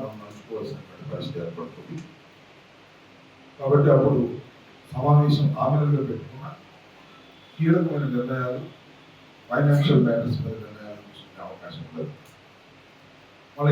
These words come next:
ఎన్నికలు అయిపోయిన తర్వాత మళ్ళీ మనం ఫుల్ ఫ్లెడ్జ్డ్‌గా మళ్ళీ సమావేశాన్ని పెట్టుకొని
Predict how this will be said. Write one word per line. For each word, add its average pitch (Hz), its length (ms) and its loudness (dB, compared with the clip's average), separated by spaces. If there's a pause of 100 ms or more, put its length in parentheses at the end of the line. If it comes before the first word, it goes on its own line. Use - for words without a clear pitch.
(100)
ఎన్నికలు 165 320 6
అయిపోయిన - 400 4
తర్వాత 127 300 -2 (1700)
మళ్ళీ 135 180 -4 (100)
మనం 123 220 -6
ఫుల్ 143 180 -2
ఫ్లెడ్జ్డ్‌గా 127 480 2 (1700)
మళ్ళీ 120 200 -2 (100)
సమావేశాన్ని 131 640 -2
పెట్టుకొని 143 360 -10